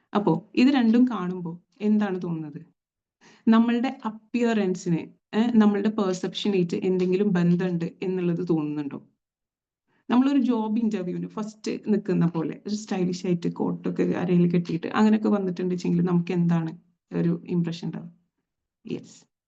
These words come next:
casual and formal. അതെ, അപ്പോ നമ്മളുടെ റിജക്റ്റ് ആക്കും. അതെ, അപ്പോ അതാണ് പറഞ്ഞത്, നമ്മളുടെ അപ്പിയറൻസ് ഒരേ ഒക്കേഷന് അപ്രോപ്രിയേറ്റ് ആയിട്ടുള്ള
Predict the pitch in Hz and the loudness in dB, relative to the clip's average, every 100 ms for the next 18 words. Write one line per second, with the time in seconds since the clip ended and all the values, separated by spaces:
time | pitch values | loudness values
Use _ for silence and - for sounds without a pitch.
0 | _ - 160 170 170 160 170 165 156 151 | _ -6 -6 -4 -2 -2 -2 -4 -6 -8
1 | 175 _ _ _ _ _ _ _ _ _ | -10 _ _ _ _ _ _ _ _ _
2 | _ _ _ _ _ _ _ _ _ - | _ _ _ _ _ _ _ _ _ -14
3 | 175 - _ - 208 214 220 240 247 247 | -12 -14 _ -2 0 2 2 4 4 4
4 | 262 - _ _ _ _ _ - 185 180 | 0 -10 _ _ _ _ _ -8 -4 -2
5 | 117 - - - - - - 170 - - | -4 -10 -14 -14 -14 -12 -6 -6 -6 -16
6 | _ _ _ _ _ - 240 254 220 233 | _ _ _ _ _ -4 -2 0 2 2
7 | 262 285 254 214 196 226 220 190 196 196 | 2 0 0 0 -2 -4 -6 -8 -8 -6
8 | 226 254 - 185 208 214 196 208 - - | -4 -4 -6 -4 0 2 2 0 -2 -2
9 | 175 - 185 - 202 214 208 262 - 180 | 0 -2 -4 -2 0 2 2 0 -2 -6
10 | - 180 180 202 202 208 214 208 185 208 | 0 0 2 0 2 2 0 -6 -4 -6
11 | 214 185 170 170 427 | -4 -2 0 0 -2